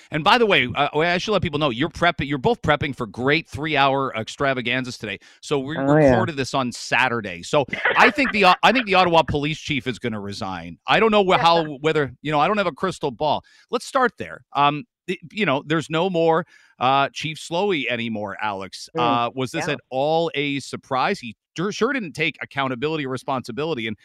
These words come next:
Speaker 1: we had one of these very political resignations saying, "I'm just so proud of the work we've done, and I think we're, we're further ahead than I ever imagined, but I'm quitting." That doesn't make sense.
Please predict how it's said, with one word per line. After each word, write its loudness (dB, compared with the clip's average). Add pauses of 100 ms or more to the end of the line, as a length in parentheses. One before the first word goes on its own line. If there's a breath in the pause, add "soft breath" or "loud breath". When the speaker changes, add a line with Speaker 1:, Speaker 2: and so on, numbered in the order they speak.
(200 soft breath)
Speaker 1:
we -2
had 0
one -2
of -4
these -6
very 0
political -4
resignations -4
saying, -4 (340 soft breath)
"I'm 0
just -4
so 2
proud 2
of 0
the -2
work 0
we've -4
done, 0
and 0
I 0
think -6
we're, 2
we're -4
further -2
ahead 0
than -2
I 0
ever 2
imagined, 0 (140)
but 0
I'm 2
quitting." 2
That -6
doesn't 0
make -8
sense. -4